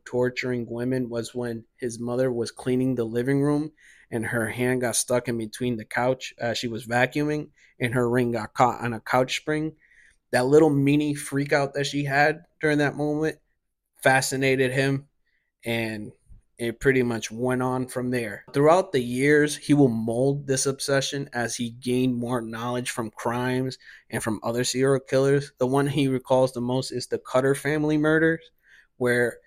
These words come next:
two people go inside the family house, bind, torture, and kill the family members. Steal a radio from this event on pretty much gave him the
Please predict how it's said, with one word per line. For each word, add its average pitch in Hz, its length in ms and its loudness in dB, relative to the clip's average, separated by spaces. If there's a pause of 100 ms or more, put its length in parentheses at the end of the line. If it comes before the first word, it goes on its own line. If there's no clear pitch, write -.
(220)
two 135 160 0
people 131 520 0 (200)
go 123 180 4
inside 127 460 2
the 123 80 -8
family 127 420 0
house, 123 480 -2 (320)
bind, 131 480 0
torture, 131 640 0
and 147 340 -2
kill 151 300 4
the 127 80 -2
family 135 480 0
members. 117 520 -10
Steal 160 280 4
a 143 80 6
radio 131 680 4
from 120 320 -2
this 143 180 2
event 131 420 2
on 127 360 4 (280)
pretty 143 240 6
much 131 400 -2
gave 127 280 6
him 120 260 -2
the 110 380 -4